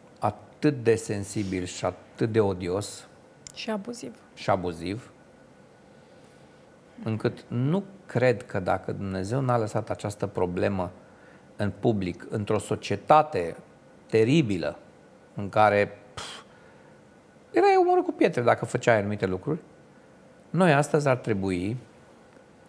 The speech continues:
Speaker 1: să disecăm toate lucrurile în funcție de informațiile pe care le avem, care întotdeauna sunt trunchiate,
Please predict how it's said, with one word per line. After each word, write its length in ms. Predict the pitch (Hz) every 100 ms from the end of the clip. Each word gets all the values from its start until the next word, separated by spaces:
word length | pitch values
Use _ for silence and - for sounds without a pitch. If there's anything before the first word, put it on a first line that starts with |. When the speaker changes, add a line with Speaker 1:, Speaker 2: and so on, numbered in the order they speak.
| - - -
Speaker 1:
să 220 | - 127
disecăm 760 | 107 117 113 120 107 156 147 107
toate 340 | - 156 156 -
lucrurile 640 | 113 123 113 101 95 95
în 100 | 107
funcție 380 | 98 135 156 127
de 100 | 107
informațiile 800 | 104 - 98 117 170 - 101 95
pe 160 | 98
care 200 | 92 90
le 60 | 87
avem, 260 | 90 107
care 180 | 101 95
întotdeauna 880 | 101 123 - - 240 185 151 127 113
sunt 220 | 101 104
trunchiate, 540 | 90 90 82 76 -